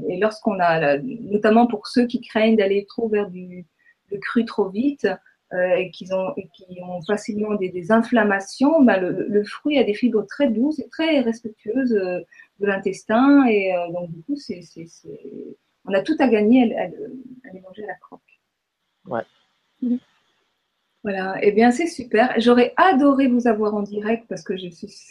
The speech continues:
Speaker 1: convaincue qu'on aurait eu plein, plein, plein, plein de questions. Mais vous êtes des globetrotters. On avait prévu une émission en août et puis finalement, on a dû la reporter et on l'a fait en différé. Mais, euh,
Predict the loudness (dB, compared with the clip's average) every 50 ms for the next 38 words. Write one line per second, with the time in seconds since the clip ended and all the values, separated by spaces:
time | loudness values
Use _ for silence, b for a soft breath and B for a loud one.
0 | _ _ _ _ -8 -4 0 4 4 4 4 2 0 -2 0 -2 -4 -4 -4 -6
1 | -8 -10 -12 -8 -4 0 0 0 0 0 0 -2 0 0 -4 -4 -4 -6 -8 -6
2 | -8 -8 -10 -10 _ -16 -12 -10 -10 -10 -10 B B B B B B B 6 6
3 | 8 8 8 6 6 4 2 2 0 -2 0 2 2 2 2 2 0 -8 -4 -4
4 | -4 -2 -2 -2 0 2 2 2 4 2 2 2 2 0 -2 -2 0 0 2 2
5 | 2 2 2 0 -2 -4 -4 -4 -4 -4 -4 -4 -2 0 2 2 0 0 -6 -14
6 | -16 -14 -8 -6 -4 -4 -2 -2 -4 -4 -4 -4 -6 -6 -8 -8 -8 -8 -10 -10
7 | -10 -10 -10 -10 _ -4 -4 -4 -2 -4 -6 -6 -6 -6 -6 -6 -8 -8 -8 -8
8 | -8 -8 -8 -10 -14 _ -16 -16 -12 -10 -10 -8 -6 -6 -8 -8 B B B B
9 | B B B B B _ -12 -4 0 2 4 6 6 6 6 6 6 4 4 4
10 | 4 4 4 4 4 4 4 2 2 0 -2 -4 -4 -6 -6